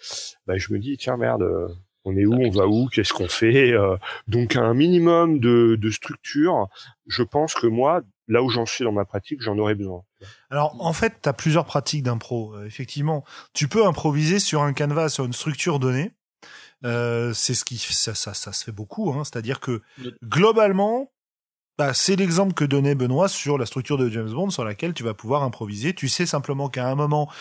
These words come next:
Speaker 2: tu vas faire intervenir une poursuite. Tu sais qu'à un moment,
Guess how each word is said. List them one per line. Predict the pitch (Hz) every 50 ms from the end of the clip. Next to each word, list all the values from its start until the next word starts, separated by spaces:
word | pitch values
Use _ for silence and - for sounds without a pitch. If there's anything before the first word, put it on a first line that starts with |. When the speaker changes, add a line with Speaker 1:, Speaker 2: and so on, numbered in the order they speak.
| - - - - -
Speaker 2:
tu | - - 139
vas | 127 143 139
faire | - 156 135 131
intervenir | 131 - 131 123 113 127 123 120 117
une | 117 110
poursuite. | - 117 104 - - 185 202 202 -
Tu | - 131
sais | 120 - 170 160
qu'à | - 156 135 127 131
un | 135
moment, | 139 139 143 151 147 151